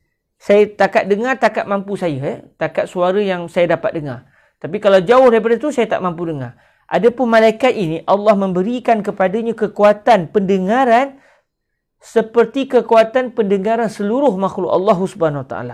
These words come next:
Maknanya beliau, malaikat ini, dapat mendengar suara walaupun daripada tempat yang sangat jauh, walaupun orang yang bercakap itu dengan suara yang perlahan. Maknanya beliau, malaikat ini memiliki satu deria pendengaran yang sangat-sangat tajam,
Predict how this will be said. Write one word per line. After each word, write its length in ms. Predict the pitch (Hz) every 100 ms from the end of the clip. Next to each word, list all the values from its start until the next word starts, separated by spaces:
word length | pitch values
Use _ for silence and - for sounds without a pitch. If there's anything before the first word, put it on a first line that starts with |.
| -
Maknanya 520 | 151 175 196 220 285
beliau, 640 | 196 185 196 208 240 311
malaikat 480 | 247 196 196 220 208
ini, 360 | 180 190 320 - _ _ _
dapat 400 | 190 214 254 214
mendengar 640 | 214 208 220 226 254 254
suara 560 | - 214 214 226 269 262
walaupun 800 | 220 240 247 247 262 254 269 240
daripada 400 | 226 214 220 208
tempat 400 | 220 214 226 -
yang 160 | 202 202
sangat 340 | 202 196 165
jauh, 320 | 175 202 294 294 _ _ -
walaupun 400 | 185 214 220 214
orang 320 | - 208 208
yang 80 | 196
bercakap 400 | 190 196 202 190
itu 160 | 202
dengan 160 | 202 180 160
suara 240 | 180 185
yang 160 | 175 151
perlahan. 480 | 156 131 120 120 _ _ _ _ _ _ _
Maknanya 720 | 165 - 190 202 208 247 262
beliau, 560 | 185 190 202 220 247 262
malaikat 460 | 190 190 190 220 196
ini 160 | 226
memiliki 400 | 226 202 202 233
satu 320 | - 196 208
deria 800 | 175 208 226 226 240 240 240 220
pendengaran 640 | - 202 190 185 208 220 220
yang 160 | 190
sangat-sangat 800 | 165 - 208 285 320 - 233 233
tajam, 400 | - 240 220 156